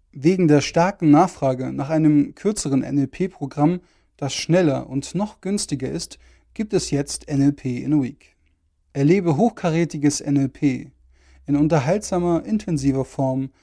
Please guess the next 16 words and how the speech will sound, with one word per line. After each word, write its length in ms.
Erlebe 460
großes 520
Kino 540
zum 260
kleinen 460
Preis. 480
N 160
L 100
P 220
in 80
a 100
Week 360
beinhaltet 560
Themen 560
wie 200
Veränderungstechniken, 1300